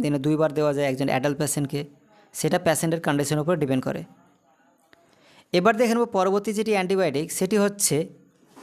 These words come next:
সেফোডক্সিম। সেফোডক্সিম অ্যান্টিবায়োটিক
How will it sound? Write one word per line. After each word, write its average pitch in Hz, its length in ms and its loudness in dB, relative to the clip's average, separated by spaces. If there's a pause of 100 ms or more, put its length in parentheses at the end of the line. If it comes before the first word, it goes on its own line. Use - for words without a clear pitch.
(680)
সেফোডক্সিম। 208 680 0 (880)
সেফোডক্সিম 220 800 2
অ্যান্টিবায়োটিক 180 600 0